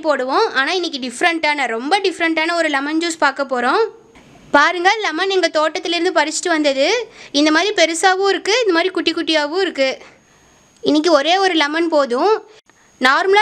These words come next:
lemon juice போடுறேன்னா ஒரு லெமன்ல ரெண்டு டம்ளர் தான் போட முடியும். ஆனா இன்னைக்கு இந்த ஒரு லெமன்ல நாலு டம்ளர் juice போட போறோம். நாட்டு சக்கரை நாலு ஸ்பூன் எடுத்து வச்சிருக்கோம்.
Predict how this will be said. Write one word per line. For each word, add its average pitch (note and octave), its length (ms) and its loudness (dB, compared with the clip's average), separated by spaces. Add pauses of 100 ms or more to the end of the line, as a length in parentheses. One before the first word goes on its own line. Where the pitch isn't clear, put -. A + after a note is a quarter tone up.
lemon E4+ 280 2
juice G4 200 0
போடுறேன்னா D4 380 2 (140)
ஒரு D#4 140 0 (100)
லெமன்ல D#4+ 360 -2 (140)
ரெண்டு D4 240 -4
டம்ளர் D#4 320 -2
தான் E4 140 -2
போட D4 120 -2 (100)
முடியும். C#4 340 0 (120)
ஆனா D4 220 0
இன்னைக்கு D#4+ 300 -2
இந்த D4 180 0
ஒரு D4 200 0
லெமன்ல D#4+ 360 -2 (180)
நாலு C#4 220 -2 (100)
டம்ளர் D#4 340 -2
juice D#4+ 220 -4
போட D4 240 2
போறோம். C4+ 320 0 (720)
நாட்டு E4 360 0
சக்கரை G4 340 2
நாலு D#4+ 300 0
ஸ்பூன் F#4 240 0
எடுத்து D4+ 200 -4
வச்சிருக்கோம். D4+ 480 0